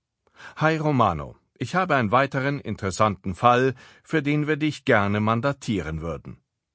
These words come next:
Michael Gerlinger sendete sie am dritten Februar zweitausendsechzehn ab. Empfänger war die internationale Anwaltskanzlei Cleary Gottlieb.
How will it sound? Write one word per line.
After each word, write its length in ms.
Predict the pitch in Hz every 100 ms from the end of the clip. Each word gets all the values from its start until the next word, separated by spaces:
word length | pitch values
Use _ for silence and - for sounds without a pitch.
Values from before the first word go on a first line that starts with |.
| _ _ _ _ - -
Michael 480 | 165 165 156 139
Gerlinger 800 | 104 110 143 135 95 90 98 180 - -
sendete 520 | 101 127 151 - 147
sie 140 | 123
am 140 | 107 92
dritten 340 | 107 127 113
Februar 520 | 95 123 120 110 123 123
zweitausendsechzehn 1000 | 117 101 117 113 143 120 104 - 113 101
ab. 300 | 101 - - _ _ - -
Empfänger 600 | - 131 135 117 127 185 -
war 180 | 123 117
die 140 | 120
internationale 1000 | - 170 165 120 113 - 117 107 104 101
Anwaltskanzlei 1000 | 127 120 120 110 - 123 - 113 120 123 -
Cleary 600 | - 117 110 104 123 135
Gottlieb. 580 | 131 104 - 73 62